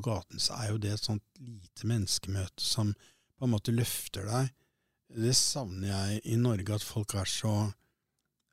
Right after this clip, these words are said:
veldig litt sånn nedslått blikk, da.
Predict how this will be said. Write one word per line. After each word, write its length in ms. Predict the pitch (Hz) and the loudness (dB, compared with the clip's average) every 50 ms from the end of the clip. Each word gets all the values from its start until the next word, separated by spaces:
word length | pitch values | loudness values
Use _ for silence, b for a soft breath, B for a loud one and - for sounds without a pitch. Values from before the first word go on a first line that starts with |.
| _ - | _ -2
veldig 200 | 113 104 101 101 98 | 0 0 2 2 0
litt 180 | 101 101 - | -2 0 -2
sånn 300 | - - 98 98 95 95 95 92 90 - _ _ _ _ _ _ - 127 | -2 0 0 0 0 0 0 -2 -4 -8 _ _ _ _ _ _ -12 -10
nedslått 880 | 110 107 104 98 95 92 87 90 - - - - 107 110 - - - - - | -6 -2 0 0 0 0 0 0 0 0 0 0 -2 -4 -4 -8 -12 -6 -2
blikk, 320 | 135 143 - - - - - | -2 -2 -2 -6 -12 -8 -6
da. 140 | - 110 | -4 -2